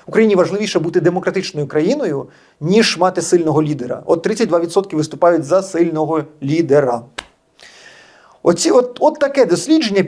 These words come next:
але п'ятдесят сім відсотків українців, які вважають, що ми демократична країна, в умовах, коли в країні один канал, один центр прийняття влади, відсутня опозиція,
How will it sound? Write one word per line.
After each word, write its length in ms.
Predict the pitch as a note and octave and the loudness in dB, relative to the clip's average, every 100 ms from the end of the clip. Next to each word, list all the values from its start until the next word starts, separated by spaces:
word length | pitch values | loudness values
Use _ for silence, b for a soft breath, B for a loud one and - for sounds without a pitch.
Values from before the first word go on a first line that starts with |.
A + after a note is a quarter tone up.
| - | 0
але 260 | F#3 F#3 G3+ | 2 4 4
п'ятдесят 520 | A3 G3+ - C4 - | 2 0 2 2 0
сім 280 | - A3 E3+ | -4 -2 -2
відсотків 560 | D#3 G#3+ G3 - B2+ - - | 0 2 2 0 -12 -12 -12
українців, 480 | C#3+ F#3+ G#3+ F#3 D#3 | 0 2 2 0 -2
які 180 | F3+ | 2
вважають, 420 | E3+ E3 G3+ D#3+ - | 2 4 4 2 0
що 120 | D#3 | -2
ми 100 | E3+ | 0
демократична 600 | D3 C#3+ D#3 D#3+ - C#3+ | 0 -2 -4 -4 -6 -6
країна, 540 | - D3+ B3+ B3 C3+ - - | -2 -2 -2 -4 -8 -10 -6
в 160 | C#3+ | 0
умовах, 420 | A3 B3 G3 D3 - | 2 6 6 4 2
коли 180 | E3+ | 2
в 60 | E3 | 2
країні 260 | F#3+ A#3 G#3 | 2 2 4
один 300 | D#3 B3+ C#4 | 4 2 0
канал, 480 | G#3+ C#3+ C#3 D3 - _ _ _ _ _ - | -2 2 0 -2 -12 _ _ _ _ _ 0
один 320 | E3+ A3 B3+ | 4 4 2
центр 300 | A#3 G#3+ G#3+ | 0 0 -2
прийняття 340 | G3 G3 G3+ | -2 -2 0
влади, 520 | E3+ C#3 B2 A#2+ F#3+ - _ _ _ _ _ D3 | 0 0 -2 -6 -14 -18 _ _ _ _ _ -6
відсутня 480 | D#3 - G3+ B3 B3+ | -6 -4 -2 2 2
опозиція, 680 | B3 G3 D3 C#3 - E3 | 2 0 -4 -8 -8 -10